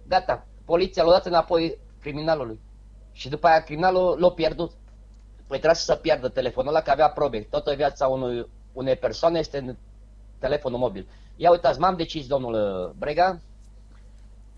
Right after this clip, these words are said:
Acum, uh, sunt, sunt la muncă. Să sperăm că situația din, uh, România va fi mai bună.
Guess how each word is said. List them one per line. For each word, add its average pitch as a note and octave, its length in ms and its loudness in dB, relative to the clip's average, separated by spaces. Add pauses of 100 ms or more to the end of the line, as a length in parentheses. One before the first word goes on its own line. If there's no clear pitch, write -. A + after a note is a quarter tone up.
(140)
Acum, F3+ 360 0
uh, E3 340 6 (200)
sunt, - 300 -4
sunt F#3 220 -2
la D#3 120 4
muncă. C3 480 -4 (220)
Să - 160 -8
sperăm D3 260 -4
că D#3 100 -8
situația C#3+ 440 -4
din, C3 220 -8
uh, A#2 260 -2
România A#2 480 -4 (420)
va A2 120 0
fi - 120 -14
mai C3 180 -2
bună. G#2 320 -8